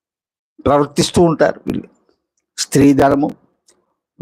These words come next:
వారసత్వపు ఆస్తి లేక భూగర్భ సంపదలు, అకస్మాత్తుగా అదృష్టాల ద్వారా మధ్య జీవితంలో గొప్ప భాగ్యవంతులు అవుతారు.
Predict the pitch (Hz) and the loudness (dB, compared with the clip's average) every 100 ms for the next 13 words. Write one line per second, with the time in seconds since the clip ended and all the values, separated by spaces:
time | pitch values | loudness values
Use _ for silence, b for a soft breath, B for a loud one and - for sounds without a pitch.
0 | 110 110 120 127 131 147 - 131 139 135 | -2 2 2 2 0 -4 -4 -2 0 -2
1 | - 117 123 - 143 127 123 123 87 110 | -2 -4 -4 -2 0 2 0 0 -4 0
2 | 120 139 135 139 123 135 - 139 123 143 | 0 0 0 -2 -2 -4 -2 -2 -2 -2
3 | 131 135 - _ _ _ _ _ _ B | -2 -6 -8 _ _ _ _ _ _ B
4 | B B B B B B _ - 127 165 | B B B B B B _ -10 -2 -2
5 | - 165 165 - 156 160 131 139 127 151 | 0 0 0 0 0 2 2 0 -2 0
6 | 143 139 139 131 - _ _ 113 _ - | 0 2 0 -2 -6 _ _ -20 _ -4
7 | 117 113 110 127 143 135 151 139 113 143 | 0 0 2 2 2 2 2 0 0 0
8 | 143 160 147 139 135 139 143 135 131 120 | 2 0 2 2 2 0 0 2 0 0
9 | 107 | -4